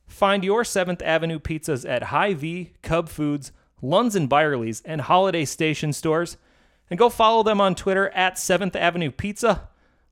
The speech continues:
Let 'em know Shock Fantasy steered you toward their amazing ZA. Ahoy, Shock Fantasy fans. This is Matt Harrison, and before the show begins, I have three jobs for you.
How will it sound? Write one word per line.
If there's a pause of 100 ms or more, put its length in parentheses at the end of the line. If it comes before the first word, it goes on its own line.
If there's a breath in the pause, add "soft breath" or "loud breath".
Let
'em
know
Shock
Fantasy
steered
you
toward
their
amazing
ZA. (1200)
Ahoy,
Shock
Fantasy
fans.
This
is
Matt
Harrison,
and
before
the
show
begins,
I
have
three
jobs
for
you.